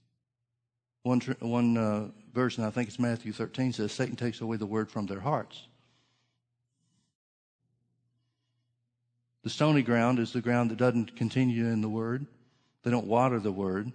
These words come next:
They don't continue to speak the word. They don't put the word of God first place in their lives, so it doesn't produce anything. It dries up. It was good seed, but it doesn't produce because of their action, or in this case, their inaction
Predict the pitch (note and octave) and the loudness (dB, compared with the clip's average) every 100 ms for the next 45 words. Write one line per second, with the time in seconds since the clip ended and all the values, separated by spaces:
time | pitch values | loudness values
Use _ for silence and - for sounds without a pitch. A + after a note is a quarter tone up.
0 | - A2+ A#2 A2+ G#2 A#2 A2+ G2+ - D3 | -4 -2 -2 -4 -2 -2 -2 -4 -8 -6
1 | D3 - F#2+ F2+ F2+ A2 C3+ _ _ _ | -6 -6 -8 -6 -6 -6 -10 _ _ _
2 | _ _ _ _ _ A#2 A#2+ B2 C3 A2+ | _ _ _ _ _ -2 0 0 -4 -2
3 | A#2+ A2+ G#2+ A2 G#2 A#2+ G#2+ - A#2 - | -2 -2 -4 -4 -4 -4 -6 -4 -6 -4
4 | G#2+ G2 G#2+ C3 A2 A2 - - _ _ | -6 -6 -4 -4 -6 -8 -14 -20 _ _
5 | _ _ _ C3+ A#2 A2+ G#2+ G#2 D#3+ - | _ _ _ -2 0 0 -2 -2 -2 -4
6 | F#2+ F2 - - G#2 A2+ A2 G#2+ D3+ C3 | -8 -8 -14 -16 -6 -2 0 0 -2 -4
7 | - _ _ _ _ _ _ _ _ _ | -8 _ _ _ _ _ _ _ _ _
8 | _ _ _ _ _ _ C3 A#2+ A#2 G#2+ | _ _ _ _ _ _ -4 -2 -2 -2
9 | - E3+ C3+ A#2 A#2 A#2 B2+ A#2+ G#2+ C#3+ | 0 0 0 -2 -6 -2 -2 -2 -2 -2
10 | C3 - - A#2 G#2+ G2+ G2+ C#3+ E3+ G#2 | -2 -4 -6 -4 -2 -4 0 2 2 0
11 | G2+ - G#2 C3 _ _ _ _ _ _ | -6 -10 -8 -8 _ _ _ _ _ _
12 | G#2 G#2 G2+ A#2 C3 A2+ G2+ - A2 G#2 | -4 -2 0 -2 -4 -4 -4 -4 -4 -2
13 | A#2 D#3+ G#2 F#2 - G2+ G2 | 0 2 0 -4 -10 -14 -14